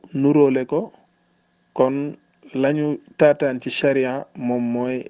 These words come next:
dara nekku ci. Waaye nag ci kaw condition yi nga xamante ni moom la Islam teg ni solu jigéen nii la war a mel.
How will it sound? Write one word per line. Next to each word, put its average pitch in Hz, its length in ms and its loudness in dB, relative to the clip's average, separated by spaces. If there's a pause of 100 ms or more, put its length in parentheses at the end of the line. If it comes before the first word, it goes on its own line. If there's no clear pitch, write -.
dara 127 300 0
nekku 123 380 -6
ci. 117 220 -10 (1200)
Waaye 139 300 4
nag 147 200 -2
ci - 160 2
kaw 160 340 6 (1000)
condition 151 800 0
yi 135 140 -4
nga 147 100 2
xamante 135 500 -4
ni 160 200 -4 (560)
moom 143 340 0
la 147 200 0
Islam 131 500 -2 (120)
teg 147 160 0 (320)
ni 131 280 -4
solu 135 400 -2
jigéen 127 600 -2
nii 127 180 -2
la 123 140 -2
war 113 140 -2
a 107 40 -4
mel. 104 180 -6